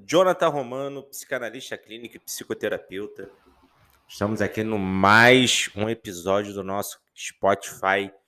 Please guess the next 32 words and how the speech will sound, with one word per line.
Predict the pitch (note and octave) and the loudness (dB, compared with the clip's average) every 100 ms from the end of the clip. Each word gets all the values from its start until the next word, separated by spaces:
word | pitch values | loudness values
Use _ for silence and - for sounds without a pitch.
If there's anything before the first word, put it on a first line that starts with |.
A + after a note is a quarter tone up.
| _ _ _ _ | _ _ _ _
Coisas | A2 C3+ B2 A#2 A#2 A2 | 4 4 4 0 -4 -4
da | A#2 | -4
Mente. | G#2+ G2 E2 - - | -4 -10 -12 -14 -12
É | |
isso | D3 C#3+ D#3 | -12 -12 -8
mesmo. | B2+ E2 D2+ _ _ _ _ _ _ - | -6 -8 -14 _ _ _ _ _ _ 2
Eu, | F3+ F#3 E3+ D#3+ _ _ _ _ _ _ _ | 6 8 6 0 _ _ _ _ _ _ _
Jonathan | A2 A#2 A2+ | -8 -6 -6
Romano | G#2 B2 B2 B2 B2 | -6 -6 -6 -6 -6
e | |
Robinho | F#2+ G2 G2 G#2+ | -6 -6 -6 -12
do | |
Camarote, | G2+ G#2+ G#2 F#2+ A2+ - - _ | -8 -4 -2 0 -2 -4 -16 _
dando | G#2+ C3+ E3 D#3+ | 0 2 2 0
o | |
melhor | D3 C#3 B2+ D#3 D#3+ - | -2 -4 -2 -4 -6 -8
conteúdo | D#3+ D3+ D#3+ C#3 A#2 B2+ C#3 C3 | -10 -8 -6 -6 -6 -8 -8 -8
pra | B2+ B2+ | -6 -6
vocês | A#2+ A#2 - A#2 B2 A2 | -6 -10 -8 -10 -6 -6
aí | G#2 | -6
lá | G2+ A#2 C#3 | -4 -2 -2
no | B2+ | -2
YouTube | A2+ F#2+ - A#2+ A2 | -8 -8 -10 -10 -10
também. | - F2+ E2 G#2 | -12 -12 -12 -14
A | G2 | -14
gente | G2 - | -16 -10
tá | G2 | -8
no | F#2+ | -8
YouTube, | E2+ _ G2 G#2 F#2 | -16 _ -4 -4 -6
tá | _ A2 | _ 4
no | A2+ A2 | 4 0
Instagram. | - F2+ E2 F2+ | -4 -6 -4 -6